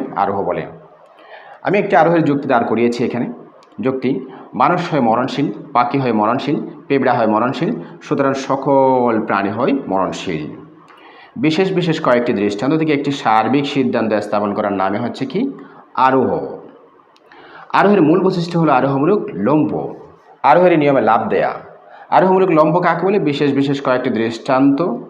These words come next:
দেখে এক লাফে ওই শ্রেণীর সম্পর্কে একটি সার্বিক সিদ্ধান্ত গঠন করার নামে হচ্ছে আরোহমূলক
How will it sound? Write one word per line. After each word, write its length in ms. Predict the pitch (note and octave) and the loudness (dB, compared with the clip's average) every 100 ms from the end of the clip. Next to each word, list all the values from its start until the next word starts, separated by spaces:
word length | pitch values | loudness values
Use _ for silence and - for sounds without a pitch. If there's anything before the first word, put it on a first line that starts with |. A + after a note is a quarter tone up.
| - - _ - - - - G2+ | -20 -20 _ -20 -20 -20 -6 -2
দেখে 260 | D3+ B2+ - - | 0 0 -2 -2
এক 180 | - D#3 - D3+ | 0 0 -2 2
লাফে 220 | D3 D3 C#3 | 2 4 2
ওই 120 | B2 | 2
শ্রেণীর 300 | B2+ C3 C3 | 0 -2 -2
সম্পর্কে 360 | A#2+ G#2+ A#2+ C#3+ | -2 -2 -2 -2
একটি 160 | C#3 C3+ | -4 -4
সার্বিক 400 | - G2+ G2+ F#2+ | -2 -2 -2 -4
সিদ্ধান্ত 500 | - F#2 F#2+ F#2+ C3 G3+ - - - - B2+ | -6 -6 -4 -4 -4 -6 -8 -16 -20 -8 -4
গঠন 220 | B2 A2+ | -2 -2
করার 180 | G#2+ G2 F#2 | -2 -2 -2
নামে 180 | F#2+ A2 | -2 -2
হচ্ছে 220 | G#2 A2 | -4 -2
আরোহমূলক 440 | F#2 A#2+ A#2 F#3 | -2 -2 -2 -2